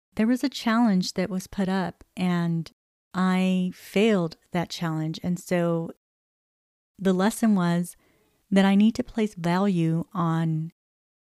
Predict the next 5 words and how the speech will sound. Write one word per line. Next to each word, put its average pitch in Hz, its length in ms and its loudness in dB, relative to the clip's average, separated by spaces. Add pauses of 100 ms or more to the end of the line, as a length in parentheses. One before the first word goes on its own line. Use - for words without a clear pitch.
(100)
relationships, 185 960 0
on 180 140 0
emotional 185 460 0
connections 165 840 -4 (340)
over 208 640 2